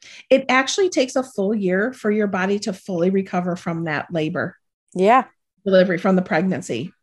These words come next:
Speaker 2: Well, I tell women postpartum is two years postpartum, especially if you're nursing, right? It takes, it takes up to eighteen months on average for you to replenish the nutrients baby took from you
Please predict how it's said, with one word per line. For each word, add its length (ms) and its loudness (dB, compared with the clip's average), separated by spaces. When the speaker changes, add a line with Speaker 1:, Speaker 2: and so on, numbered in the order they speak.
Speaker 2:
Well, 120 6
I 120 8
tell 260 6
women 320 6
postpartum 600 4
is 100 0
two 220 0
years 320 6
postpartum, 560 2
especially 400 -2
if 100 0
you're 100 0
nursing, 380 -2
right? 160 0
It 100 0
takes, 300 2
it 80 -2
takes 240 4
up 120 2
to 200 4
eighteen 460 4
months 240 2
on 160 4
average 640 2
for 100 0
you 120 4
to 60 4
replenish 500 4
the 100 2
nutrients 960 2
baby 360 8
took 300 -2
from 240 2
you 320 2